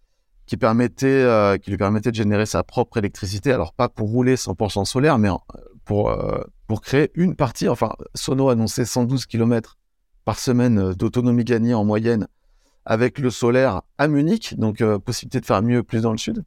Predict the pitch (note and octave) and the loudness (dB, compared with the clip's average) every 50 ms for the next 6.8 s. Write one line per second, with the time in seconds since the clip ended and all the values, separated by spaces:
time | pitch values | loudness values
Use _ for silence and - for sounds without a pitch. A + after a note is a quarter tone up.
0 | _ - D3 C#3+ C#3+ C#3+ B2+ A#2 C#3+ C#3 C3 - A2+ G#2+ - C3+ A#2+ - C3 G#2+ | _ -2 0 2 2 0 0 0 0 -2 -2 -2 -6 -4 -2 -2 -2 -2 -6 -10
1 | - - - D3+ C#3 C3 B2 B2+ - C#3+ A#2 A#2+ A#2+ C#3 C#3 B2+ - - B2+ B2+ | -10 -2 -2 0 2 2 0 0 2 2 2 2 2 2 0 0 0 0 0 2
2 | C3+ C#3+ C#3+ C3+ A2+ F#2+ G2+ G2 G2+ A#2 G#2+ A2+ A#2 A#2 A#2+ A#2+ B2 B2+ C3 B2 | 2 2 2 2 0 0 -2 0 0 0 2 2 2 2 2 2 2 2 2 2
3 | G#2 F#2 - F#2+ - A2+ B2 C#3 - - F#2+ G#2 B2+ B2+ - - - - - - | 0 -2 -4 -4 0 0 0 0 0 0 0 0 0 -2 -2 -6 -10 -12 -12 -12
4 | - - - C#3 B2+ A#2 G#2+ G#2 G#2 - G#2 G#2+ C3 A#2+ - - A2 G#2 A#2+ E3 | -10 -2 0 0 0 2 0 0 -2 -2 -2 -2 -4 -6 -2 -4 -2 0 0 -2
5 | - - _ _ _ _ _ - - - - E3 - - D#3+ C3+ - - B2+ - | -2 -4 _ _ _ _ _ -2 -2 0 0 -2 0 2 0 0 2 0 -2 0
6 | C3 C3 A2+ F3+ G3+ F#3 C#3 A2+ G#2+ G#2 - F3 F3+ - - - | -2 -2 0 2 2 2 2 0 0 2 2 0 0 0 -4 -14